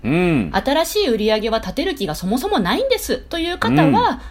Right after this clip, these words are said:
Speaker 2: あの、その旨言っていただければ漏れなく選ばれないので、
Speaker 1: <laughs> うん。
Speaker 2: あの、ご参考にしてくださいと。
Speaker 1: うん、うん。
Speaker 2: なので、皆さんがどういうあの、内容を話すかによって、私たちは合格ラインはこうですともう今日伝えますから、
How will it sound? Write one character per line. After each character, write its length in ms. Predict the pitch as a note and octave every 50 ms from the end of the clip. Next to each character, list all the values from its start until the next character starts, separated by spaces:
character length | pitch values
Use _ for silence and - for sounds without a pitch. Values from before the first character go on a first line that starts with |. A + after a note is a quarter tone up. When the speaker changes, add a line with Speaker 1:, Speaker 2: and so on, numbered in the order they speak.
| - -
Speaker 2:
あ 80 | - A3
の、 100 | G#3 F#3+
そ 160 | G3+ - A#3+
の 140 | A3+ A3+ A3
旨 240 | A3 C#4 F4 G4+ F4+
言 140 | A#3+ G3+ G3+
っ 20 |
て 160 | G3+ - G3
い 80 | F#3 F#3+
た 80 | G3+ F#3
だ 120 | G3 F#3+
け 120 | F#3+ A3
れ 100 | G#3+ A3+
ば 100 | A3 G#3+
漏 180 | F3+ F3+ F3+ G3+
れ 100 | A3+ B3+
な 100 | C4 A3+
く 140 | - - -
選 220 | - F#3 E3+ F3 E3
ば 80 | E3+ F3
れ 140 | G#3 A#3
な 160 | B3+ A#3+ G#3 G3
い 120 | C#3+ D3
の 120 | D3+ D3
で、 260 | C#3 C#3+ A3 F3+ - - _
Speaker 1:
<laughs> 80 | _ - - - - - -
う 40 | A#3
ん。 320 | - G#2 G#2 F#2+ E2 E2 - - - -
Speaker 2:
あ 120 | - F#3+ A3
の、 240 | A#3+ A#3 A#3 F#3
ご 160 | E3+ E3 G3+ G#3
参 240 | G#3 F3+ F3+ E3+
考 180 | - - E3+ E3
に 80 | D#3+ E3+
し 80 | E3
て 100 | - E3+
く 120 | - F3+ E3+
だ 100 | E3+ E3
さ 140 | - F3+
い 80 | D3 C#3
と。 120 | C#3 B2 - - - - - - - -
Speaker 1:
う 40 | G2+
ん、 240 | G#2 F#2+ D#2+ D2 - -
う 40 | -
ん。 20 |
Speaker 2:
な 60 | C#4+
の 160 | C#4+ C#4 B3+
で、 120 | B3+ F4+ E4
皆 240 | C4 C4+ C4+ C#4 C#4
さ 140 | C#4 C4+ B3
ん 60 | A#3
が 120 | G3+ G3+
ど 160 | F#3 A#3+ B3 B3
う 80 | A3+
い 100 | G3+ F#3+
う 240 | F3 E3 D#3+ - - - - - - - - - -
あ 120 | - F3+ F3+
の、 120 | F3 E3+
内 260 | F#3 G3+ G3+ G3+ G3+
容 120 | G3 G3 G3
を 40 | G3+
話 300 | G3+ G#3 G#3+ G#3 G#3 G#3
す 60 | -
か 100 | F#3+ E3+
に 100 | E3+ E3+
よ 80 | F3
っ 40 | F#3+
て、 240 | - - - F4+ D#4
私 300 | - D4+ - A4 A#4 -
た 100 | - A4+
ち 140 | - - G#4+
は 220 | B4+ A#4+ - - - - - -
合 220 | - A#3+ C4 C4+
格 220 | C4+ D4 C#4 - C#4
ラ 100 | C#4+ C#4+
イ 120 | C4 A#3+
ン 40 | A#3+
は 100 | C#4+ D#4+
こ 180 | D#4+ - C#4 C4+
う 60 | B3
で 100 | F3+ G3
す 140 | - D#4+ C#4
と 100 | - G#3
も 160 | F3+ E3 D#3
う 40 | D3 -
今 180 | B3 G3+ C#3+ -
日 320 | G#3+ B3+ A2 - - -
伝 140 | - G3+ G3+
え 60 | G#3
ま 140 | A#3 C#4 E4+
す 80 | - -
か 120 | - A3+
ら、 160 | E3 D#3 -